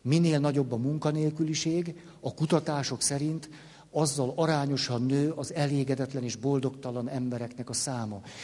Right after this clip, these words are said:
Ezért óriási nagy dolog az, megint nagy megbecsülés mindenkinek, aki elég ügyes ahhoz, hogy másokat foglalkoztasson. És szerintem úgy kellene,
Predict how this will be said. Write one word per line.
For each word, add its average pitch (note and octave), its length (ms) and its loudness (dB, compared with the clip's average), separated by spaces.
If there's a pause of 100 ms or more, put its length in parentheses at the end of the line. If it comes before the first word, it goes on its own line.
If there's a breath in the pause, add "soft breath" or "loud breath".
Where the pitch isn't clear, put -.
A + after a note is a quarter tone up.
(140)
Ezért C#3 540 2 (300 loud breath)
óriási E3+ 640 4
nagy C3 220 6
dolog B2+ 320 2
az, C3+ 220 0 (180 loud breath)
megint C#3+ 680 4 (120)
nagy F#3 340 10
megbecsülés D3 760 6
mindenkinek, C3 720 6
aki D3+ 240 -2
elég D#3 360 4
ügyes B2 260 4
ahhoz, B2+ 460 -2 (380 loud breath)
hogy A#2 160 2
másokat C3 480 2
foglalkoztasson. G#2+ 1080 -2 (2250 loud breath)
És C#3+ 120 2
szerintem F#3 440 6
úgy G3+ 180 8
kellene, C#3 600 2